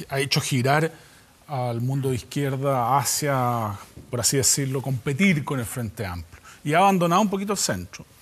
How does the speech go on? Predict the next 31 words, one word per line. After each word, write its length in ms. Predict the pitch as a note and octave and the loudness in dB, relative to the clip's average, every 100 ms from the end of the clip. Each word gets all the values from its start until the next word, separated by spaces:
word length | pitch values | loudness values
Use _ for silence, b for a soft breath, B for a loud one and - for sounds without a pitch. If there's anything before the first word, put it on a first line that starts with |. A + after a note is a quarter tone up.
| B B B B B | B B B B B
Y 180 | - C3+ | -6 -2
eso 200 | C3+ - | -2 0
ha 60 | C#3 | 0
permitido, 500 | C#3 C3 B2+ C#3 C#3 | 0 0 0 0 2
creo 260 | C3+ C3+ | 2 2
yo, 220 | C#3 C3+ C3+ | 0 0 0
el 60 | |
buen 260 | B2+ B2+ C3+ | -2 -4 -4
desempeño 720 | B2 A#2+ A2 C3 B2+ B2+ A#2+ | -6 -8 -6 -4 -2 -2 -4
de 180 | A#2+ A#2+ | -4 -6
Piñera. 420 | D#3 A3 B2+ G#2+ | -4 -4 -4 -4
Lo 120 | A2 | -6
estoy 160 | - A#2+ | -8 -4
poniendo 240 | A#2+ B2+ | -2 -2
en 60 | B2 | -4
términos 300 | B2 C3 C3+ | -4 -4 -4
muy 140 | C#3 | -6
simples, 460 | - F#3+ E3 G3+ E3+ | -6 -6 -6 -8 -8
pero 200 | D3 C#3+ | -8 -6
creo 240 | C#3 D3 C3 | -2 -2 -2
que 80 | |
eso 260 | C#3 - D3+ B2+ G#2+ | -6 -6 -8 -8 -6
ha 120 | B2+ C#3 | -4 -4
influido 540 | - C3+ C#3 D3 D3 | -4 -2 0 0 0
un 240 | C3 A#2 | -2 -4
poquito 440 | A2+ A#2+ A#2 B2 B2 | -8 -8 -6 -6 -6
en, 120 | A#2 | -6
en, 160 | B2+ A#2 C3+ | -8 -10 -8
en 60 | A#2 | -8
el 260 | A2+ G#2+ | -8 -8
resultado. 640 | A2+ - A2 G#2+ C3 A2+ | -8 -6 -8 -4 -2 -2